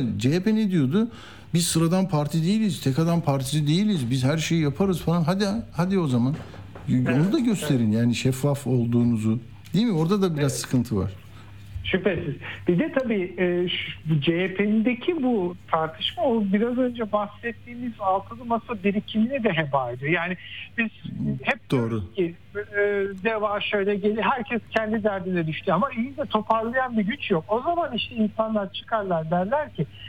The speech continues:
Speaker 2: siz bu masayı Cumhurbaşkanlığı adaylığı için mi kurdunuz? Yani bu soru
Speaker 1: Hı,
Speaker 2: haklı bir soru
Speaker 1: tabii.
Speaker 2: haline geliyor. E, şunu yapmadığınız zaman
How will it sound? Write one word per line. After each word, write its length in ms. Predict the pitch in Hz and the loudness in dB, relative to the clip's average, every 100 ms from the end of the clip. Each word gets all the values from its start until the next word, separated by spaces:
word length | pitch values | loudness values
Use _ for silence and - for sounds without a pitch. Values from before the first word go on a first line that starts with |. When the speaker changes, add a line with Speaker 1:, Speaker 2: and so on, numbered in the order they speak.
| - - | -18 -8
Speaker 2:
siz 200 | 320 320 | -4 0
bu 100 | 247 | 2
masayı 380 | 214 185 196 262 | 2 0 -2 -2
Cumhurbaşkanlığı 800 | 226 226 220 196 160 190 185 226 | 2 2 2 0 -2 -2 0 2
adaylığı 440 | 196 185 175 175 165 | 2 0 2 2 0
için 220 | - - | -2 -14
mi 60 | - - | -16 -16
kurdunuz? 520 | - - - - - - - - - 160 | -16 -18 -16 -18 -18 -18 -18 -16 -6 -2
Yani 280 | 170 175 170 - 240 | 0 0 -2 -4 -2
bu 100 | 302 | 0
soru 300 | 320 285 156 | 0 2 2
Speaker 1:
Hı, 40 | |
Speaker 2:
haklı 320 | 123 92 285 | 2 0 -2
bir 80 | 254 | -4
soru 220 | - 127 | 0 0
Speaker 1:
tabii. 120 | 123 214 | 0 0
Speaker 2:
haline 440 | 202 202 202 190 | 0 2 2 2
geliyor. 500 | 156 185 170 147 113 - - - - - 214 | 2 2 2 0 -2 -8 -20 -20 -18 -2 0
E, 240 | 202 190 185 214 202 | 2 2 0 -4 -6
şunu 320 | - 233 254 | -2 0 2
yapmadığınız 800 | 254 220 226 220 185 190 175 151 | 0 0 0 2 2 2 2 2
zaman 360 | 151 139 143 | 0 0 -2